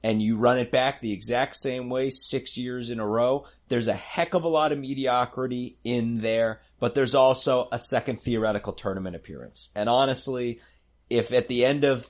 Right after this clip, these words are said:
twelve years of Chris Collins, there were two tourney berths in there, that would all be unprecedented. So, you know, it's, it's, there's a certain amount of measured expectations, but you can't argue we're not where we wanna be right now.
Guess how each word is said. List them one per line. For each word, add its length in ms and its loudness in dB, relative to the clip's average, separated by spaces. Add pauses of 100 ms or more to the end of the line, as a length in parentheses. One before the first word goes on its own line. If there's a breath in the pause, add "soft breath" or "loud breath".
(100)
twelve 320 2
years 200 -4
of 120 -6
Chris 200 -4
Collins, 440 0
there 140 -2
were 140 -2
two 260 -6
tourney 380 -4
berths 380 -4
in 140 -6
there, 260 -8 (260 soft breath)
that 200 6
would 100 4
all 180 2
be 140 -2
unprecedented. 840 -10 (340)
So, 580 4 (180 soft breath)
you 140 2
know, 160 6
it's, 260 0 (160)
it's, 540 4
there's 360 2
a 60 -4
certain 320 2
amount 260 2
of 60 -2
measured 360 2
expectations, 960 -4
but 300 -2 (100)
you 220 -2
can't 240 0
argue 340 2
we're 160 2
not 460 4
where 240 2
we 160 2
wanna 340 0
be 240 -4
right 340 -2
now. 420 -8